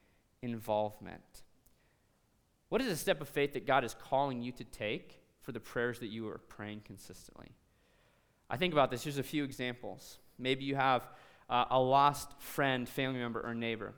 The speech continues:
and you're praying that God would reveal himself to those people. Keep praying for those people,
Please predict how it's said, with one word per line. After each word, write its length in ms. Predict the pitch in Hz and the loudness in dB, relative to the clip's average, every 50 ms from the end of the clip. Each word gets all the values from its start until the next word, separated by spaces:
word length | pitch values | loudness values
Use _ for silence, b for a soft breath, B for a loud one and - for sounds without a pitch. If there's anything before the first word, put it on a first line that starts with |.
| - - | -14 -10
and 140 | - 120 131 | -6 -4 -4
you're 100 | 147 147 | -4 -4
praying 420 | - - - 143 139 139 131 120 113 | -4 -2 0 0 2 2 2 0 -2
that 180 | 107 98 104 | -2 -4 0
God 300 | 131 113 117 123 127 127 | 0 2 4 4 2 2
would 220 | 120 117 113 110 107 b b b b _ | 0 -2 -2 -4 -6 b b b b _
reveal 400 | 131 113 110 110 127 143 147 139 | -6 -6 -4 0 2 4 4 4
himself 380 | 135 123 110 - 127 117 104 - | 2 0 0 0 0 0 0 -2
to 100 | - 113 | -6 -8
those 160 | 113 110 - | -6 -8 -8
people. 260 | - 123 104 101 101 - | -8 -10 -12 -12 -12 -14
Keep 380 | - - - 185 214 185 - - | -14 -2 0 0 0 0 -4 -8
praying 400 | - - 147 139 143 143 139 135 | -4 -2 0 0 2 0 -2 -4
for 140 | - - 123 | -6 -8 -6
those 220 | 113 110 101 - - | -6 -6 -6 -8 -10
people, 500 | - 117 104 - 143 160 190 202 - | -10 -10 -10 -6 -6 -6 -6 -6 -10